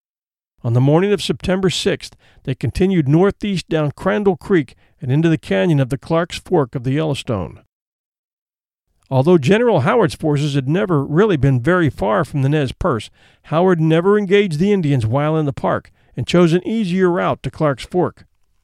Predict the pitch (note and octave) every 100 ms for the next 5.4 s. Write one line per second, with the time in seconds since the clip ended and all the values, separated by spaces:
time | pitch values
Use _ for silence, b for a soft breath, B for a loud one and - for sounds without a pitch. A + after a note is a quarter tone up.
0 | _ b b b b b - E3+ A3+ A3
1 | E3 D3+ C4 G3 C#3 C3+ C#3+ D3+ - F#3
2 | F#3+ - - B2+ G#3 G#3 B2 - C3 C#3
3 | - b b - C#3 C3 C#3 F#3 G#3 D#3+
4 | F#3 G#3 E3+ C#3+ D3 D3 - G3+ F#3 F3
5 | D#3+ E3+ D3 G#2+